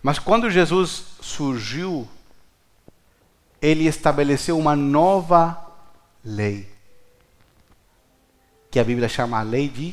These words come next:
Cristo. Porque nós não somos anarquistas, nós estamos sem governo. Cristo agora é o nosso governo.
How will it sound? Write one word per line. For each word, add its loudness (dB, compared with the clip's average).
Cristo. -14
Porque -6
nós 2
não 0
somos -2
anarquistas, -2
nós -6
estamos -6
sem -4
governo. -4
Cristo -4
agora -4
é -4
o -6
nosso -8
governo. -12